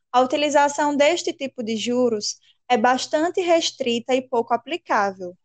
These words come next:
pois é pouco lucrativo. Desta forma, emprega-se esse regime de juros aplicando ao capital inicial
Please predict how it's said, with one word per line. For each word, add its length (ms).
pois 200
é 100
pouco 340
lucrativo. 840
Desta 420
forma, 680
emprega-se 720
esse 240
regime 480
de 160
juros 680
aplicando 600
ao 120
capital 560
inicial 800